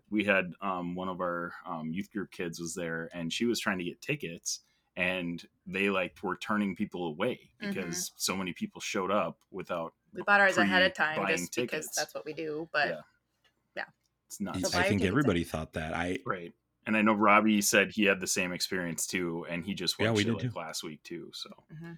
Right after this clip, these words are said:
Speaker 3: I, I tried to get tickets for a six P M showing when I saw it opening night,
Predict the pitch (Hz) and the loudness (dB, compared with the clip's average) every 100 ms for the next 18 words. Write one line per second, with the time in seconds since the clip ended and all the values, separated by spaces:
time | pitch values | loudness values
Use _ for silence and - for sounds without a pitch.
0 | _ 117 135 139 107 123 - 127 135 131 | _ 4 4 6 4 6 4 6 4 2
1 | 120 107 104 - 113 107 - - 98 87 | 2 2 2 2 2 2 0 0 2 2
2 | - - - 113 95 95 107 98 95 90 | 2 0 0 2 4 4 2 2 2 2
3 | - 90 87 82 80 87 110 92 | 2 2 0 -2 -4 2 2 2